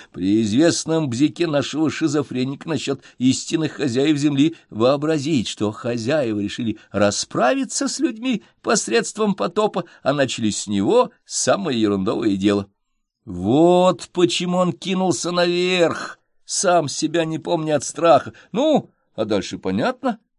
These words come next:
Несчастный случай, человек истек кровью, и первым, кто его увидел, оказался телохранитель Рустам. Поскольку Милена Федуловна еще только закипала, собиралась выйти и обрушить на нарушителя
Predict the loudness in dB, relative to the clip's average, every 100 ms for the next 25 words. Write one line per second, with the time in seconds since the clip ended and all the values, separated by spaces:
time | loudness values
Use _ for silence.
0 | _ _ -6 -4 -4 -4 -2 -2 -2 -4
1 | -4 -4 -2 -2 -2 -6 -6 -8 -20 _
2 | -8 -4 4 4 4 -2 -2 -4 -4 -4
3 | -8 -2 0 0 -2 -8 _ -6 -2 -2
4 | -4 -4 -2 -2 -4 -4 -4 -4 -6 -4
5 | -2 0 0 -2 _ -12 -4 -2 -2 -4
6 | -4 -2 -2 -2 -2 -4 -6 -6 -6 2
7 | 2 2 -8 _ _ _ _ _ _ -2
8 | 0 2 0 2 2 4 2 2 0 -2
9 | -2 0 0 0 -2 -2 -4 -6 _ _
10 | -2 2 4 2 2 6 8 8 6 0
11 | -2 -8 -4 0 2 2 2 0 2 2
12 | 0 -2 -4 -4 -8 0 4 4 4 4
13 | 2 0 -4 -6 -6 -4 -4 -2 -4 -2
14 | -4